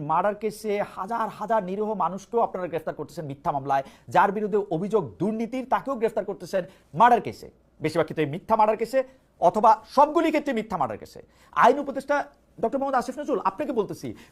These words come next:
গতকালও সাংবাদিকদের আপনি বললেন আপনার সুন্দর বাচনভঙ্গি দিয়ে,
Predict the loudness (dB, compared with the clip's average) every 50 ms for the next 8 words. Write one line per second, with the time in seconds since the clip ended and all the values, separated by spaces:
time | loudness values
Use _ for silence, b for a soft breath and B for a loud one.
0 | 2 4 6 6 6 6 4 6 6 6 6 4 4 2 2 2 2 0 2 4
1 | 4 4 4 2 -2 -4 -2 -2 0 0 0 0 0 -2 -4 -4 -4 -6 -8 -10
2 | -10 -10 -10 -10 -10 -10 -8 -4 -2 0 0 2 0 0 0 -2 0 0 -2 -2
3 | -2 -4 -8 -10 -10 -10 -10 -10 -10 -10 -10 -8 -6 -4 -2 -2 -2 -4 -6